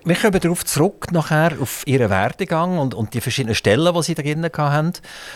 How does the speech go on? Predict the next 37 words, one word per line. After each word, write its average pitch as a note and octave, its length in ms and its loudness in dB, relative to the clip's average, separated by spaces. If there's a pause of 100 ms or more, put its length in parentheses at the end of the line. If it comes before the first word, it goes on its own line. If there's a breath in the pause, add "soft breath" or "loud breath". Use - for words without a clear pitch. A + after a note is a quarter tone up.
(140 loud breath)
Und, A#2+ 340 2
und B2 200 2
die G#2+ 100 -2
Gefahr, A#2+ 360 -2
die B2+ 80 2
Langenthal A#2 640 2
hat, B2 240 0
dass - 200 -2
der, G#2 520 0
äh, B2+ 60 -12
der A2 160 -4
Herr G#2+ 200 2
Jäckli A2+ 640 0
wieder A2+ 240 0
mal G#2+ 180 4
irgendwann A#2+ 320 2
einen A#2+ 220 4
Floh A#2+ 380 4
im E3+ 120 0
Ohr D#3+ 200 4
wird E3+ 240 0
haben. D3 260 4 (320 loud breath)
Die, B2 140 2
dort C#3 200 2
müssen B2+ 180 0
Sie A2+ 100 2
ein A2+ 60 0
bisschen B2+ 200 4
aufpassen. F3 640 0 (300 loud breath)
Äh, A#2+ 280 4 (260)
aber B2 180 0
jetzt E3 180 -4
gehen B2 140 2
wir - 80 0
zurück - 460 -2 (260)
auf, - 300 -6 (340)
auf - 200 -4